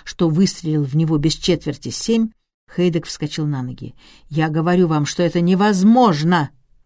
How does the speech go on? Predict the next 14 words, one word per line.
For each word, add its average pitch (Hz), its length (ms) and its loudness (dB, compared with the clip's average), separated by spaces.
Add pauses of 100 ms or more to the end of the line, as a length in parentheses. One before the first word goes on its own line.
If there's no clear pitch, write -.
(140)
проорал 151 440 -2
он. 127 220 -8 (500)
«Если 196 280 2
Рейдинг 175 560 0
утверждает, 185 520 2
что - 200 -2
убил 202 420 2
Протера 151 600 -2 (160)
без 190 200 2
четверти 170 560 -2
семь, 285 360 -2 (160)
значит, 208 540 2
он 208 180 4
лжёт». 143 540 -2